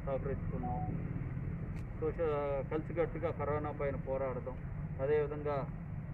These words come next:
అన్నాళ్ళందరూ కూడా ఉన్నారు, వారందరూ కూడా జాగ్రత్తలు తీసుకుందాం. కేసులు కూడా ఎక్కువ ఉన్నాయి. ఇప్పుడు వాస్తవంగా చెప్పాలంటే కొంతవరకు తగ్గుముఖం ఉన్నాయి, అదే చీరాల్లో.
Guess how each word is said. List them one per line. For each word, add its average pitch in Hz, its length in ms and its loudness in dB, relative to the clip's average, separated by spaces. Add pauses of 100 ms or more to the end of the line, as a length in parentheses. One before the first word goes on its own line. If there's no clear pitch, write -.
అన్నాళ్ళందరూ 147 520 0
కూడా 147 200 2
ఉన్నారు, 143 380 2 (240)
వారందరూ 135 400 0
కూడా 139 160 0
జాగ్రత్తలు 135 440 0
తీసుకుందాం. - 640 -2 (500)
కేసులు 151 300 -2
కూడా 143 200 0
ఎక్కువ 143 200 -6
ఉన్నాయి. 143 320 -4
ఇప్పుడు 139 220 -4
వాస్తవంగా 135 560 -2
చెప్పాలంటే 135 640 0 (640)
కొంతవరకు 143 640 0
తగ్గుముఖం 139 540 -2
ఉన్నాయి, 127 280 -2
అదే 131 200 -2
చీరాల్లో. 131 880 -2